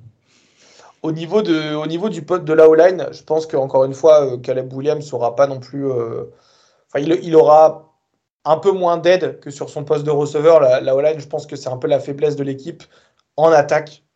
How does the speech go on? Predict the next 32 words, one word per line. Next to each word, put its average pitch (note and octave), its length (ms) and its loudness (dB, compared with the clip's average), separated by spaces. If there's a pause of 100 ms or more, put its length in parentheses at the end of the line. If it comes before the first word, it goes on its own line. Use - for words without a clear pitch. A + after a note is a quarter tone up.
s'il C#3 220 -14
faut D3+ 200 -12
trouver C3+ 280 -8
une B2+ 80 -8
faiblesse, C3+ 400 -4
évidemment, B2 380 -4
ça A#2+ 100 -12
sera A#2 180 -10
une, A#2 300 -12 (480)
une C#3 180 -2
belle D#3+ 180 6
O-line, E3 500 4
mais C#3 180 -6
ils C3+ 140 -12
perdent, D#3 300 2
euh, B2+ 460 -6
Courtland D#3+ 440 -4
Ford, E3+ 320 -4 (280)
euh, B2 440 -6
pour B2+ 240 -14
Kentucky D3 560 -10 (260)
à B2+ 80 -4
la, A2+ 560 -4 (160)
en B2+ 160 -4
transfert. C#3+ 560 2 (460)
Ils D3+ 100 -10
perdent E3 200 4
également, D#3 420 2
euh, C#3 200 2
Andrew D3 300 -4
Vores, D#3+ 480 2 (100)
euh, B2+ 460 -2